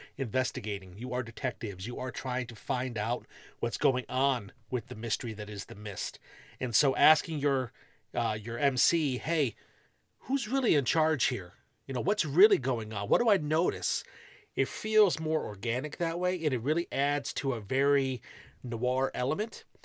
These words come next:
with a montage effect, too, where you can have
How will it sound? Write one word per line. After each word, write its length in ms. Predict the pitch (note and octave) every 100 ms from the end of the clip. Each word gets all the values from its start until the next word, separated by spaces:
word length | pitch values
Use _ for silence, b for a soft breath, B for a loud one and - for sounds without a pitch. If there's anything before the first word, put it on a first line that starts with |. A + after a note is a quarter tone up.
| b
with 140 | C#3 B2+
a 60 |
montage 680 | A2 C3 C#3+ D#3 E3 E3 D3+
effect, 360 | D#3 - E3 -
too, 380 | - D#3+ F3 -
where 100 | B2+
you 140 | A#2+ C3
can 140 | B2
have 520 | G2+ C#3 C#3+ C3+ B2+